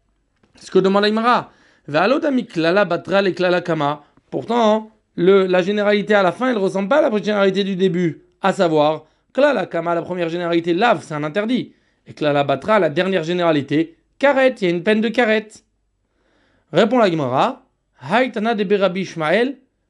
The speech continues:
klale ou prate darshinan minaden gavna. D'après le, le bar, faut dire, euh, Haïtana de Berabi Ishmael, beribouye ou miouté, ve klale ou prate darshinan belen gavna, gavna.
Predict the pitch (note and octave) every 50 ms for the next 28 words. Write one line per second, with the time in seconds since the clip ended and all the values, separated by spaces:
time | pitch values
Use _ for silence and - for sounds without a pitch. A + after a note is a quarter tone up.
0 | _ _ _ _ _ - E3+ E3+ F#3 F#3+ A3 B3 B3+ A#3+ F#3+ - D3 F3 F#3 F#3
1 | A#3+ A3 G#3 G#3 E3 C#3+ E3+ G3 F#3 G3 G3 F#3+ F3+ - - _ _ - F3+ E3+
2 | F#3 F3 E3+ D#3+ D#3+ F#3+ F#3 E3+ E3+ D#3+ D3 C#3+ D3+ C3 A#2+ - _ _ _ _
3 | _ _ _ - - - - F3+ E3+ D#3 E3 E3 D3+ D3 D3+ F#3+ F#3+ - F3+ F3+
4 | F3 A3 A3+ G#3 G3 G3+ - _ _ _ _ _ _ _ _ _ - E3 D#3 D#3+
5 | D#3 D#3+ - F#3+ G3 G3 G#3 G3+ G3+ F#3 F#3+ F3 F#3 F#3 F#3 F#3 F3+ F3+ - D3+
6 | C3+ C3+ E3 G#3+ B3 C4 B3+ - _ _ _ _ _ _ _ _ _ _ _ _
7 | _ _ _ _ _ _ _ _ _ - D3+ C#3+ D3+ D3+ F3 E3+ E3 F#3 F#3 F#3
8 | A#3 A3+ G#3 F#3+ F#3+ G3 G3 F#3+ - - D3 D3+ F3+ D3 C#3+ - F#3 F#3 F#3 G#3
9 | G#3+ - - B2+ C3+ C3+ - A3+ B3 G#3+ F3+ D3 - F#3 G3 G#3 G#3+ G3+ F3 F3+
10 | F3 F#3 F#3+ F3+ D#3+ C#3+ B2 C#3 D3+ F3+ G3 F#3 F#3 D#3 D3+ D3+ D3 D3 F#3+ A3
11 | B3 C#4+ -